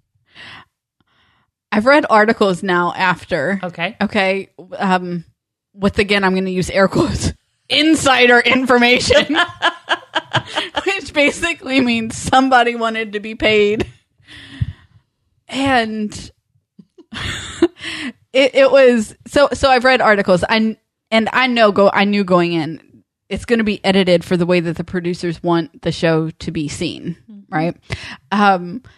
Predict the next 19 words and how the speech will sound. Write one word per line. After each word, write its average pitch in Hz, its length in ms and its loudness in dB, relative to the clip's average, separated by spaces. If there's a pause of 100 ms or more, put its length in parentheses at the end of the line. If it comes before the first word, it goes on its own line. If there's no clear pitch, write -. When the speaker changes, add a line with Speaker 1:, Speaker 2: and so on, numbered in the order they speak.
(420)
Speaker 1:
but 220 300 0
there, 247 240 4
there 240 220 0
was 247 160 0
this, 247 280 -2
there 214 180 2
was 269 160 0
this 277 200 -4
one 185 160 -6
couple, 180 500 -4 (140)
and 196 560 -2 (920)
this 269 320 0
guy 202 260 2
was 196 180 0
like, 180 320 -2 (300)
"I 233 800 2
was 196 400 -2
in 202 240 -6
love 208 400 -4